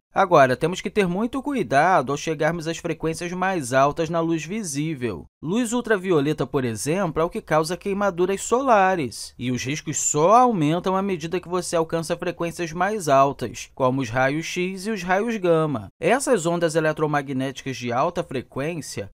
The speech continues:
podem arrancar elétrons dos átomos, fazendo com que eles se ionizem e mudem suas propriedades químicas. Isso pode acabar afetando o D N A, por exemplo, além de poder afetar outros tecidos celulares. E é por isso que ondas com frequências altas podem causar câncer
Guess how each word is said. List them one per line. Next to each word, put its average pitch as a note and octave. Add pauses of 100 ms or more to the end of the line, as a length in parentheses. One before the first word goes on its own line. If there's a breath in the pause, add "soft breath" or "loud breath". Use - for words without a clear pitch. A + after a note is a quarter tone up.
podem G3+
arrancar G#3+
elétrons F#3
dos G#3
átomos, F3 (120)
fazendo C3
com D3+
que E3
eles E3
se -
ionizem F#3+
e D#3+
mudem C#3
suas D#3
propriedades F3+
químicas. C#3 (160)
Isso B2
pode E3+
acabar G#3+
afetando B3+
o B3+
D B3
N C#4
A, A3+
por B3
exemplo, G#3+
além C#3
de -
poder G3+
afetar F#3+
outros G#3+
tecidos F#3
celulares. F3+
E D3
é C#3
por F#3
isso G#3+
que F3
ondas F3
com F3
frequências D3+
altas D#3
podem D#3+
causar E3
câncer G3